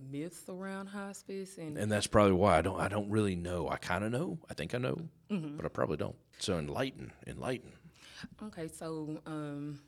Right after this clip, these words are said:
Speaker 1: with Bristol Hospice, uh, with the accreditation, I'll just give you a little background.
Speaker 2: Please, please.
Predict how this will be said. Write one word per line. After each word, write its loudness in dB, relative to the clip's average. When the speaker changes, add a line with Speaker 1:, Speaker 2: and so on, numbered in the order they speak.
Speaker 1:
with -6
Bristol -6
Hospice, -8
uh, -6
with -4
the 0
accreditation, -6
I'll -4
just -12
give -6
you -2
a -4
little -6
background. -6
Speaker 2:
Please, 0
please. -6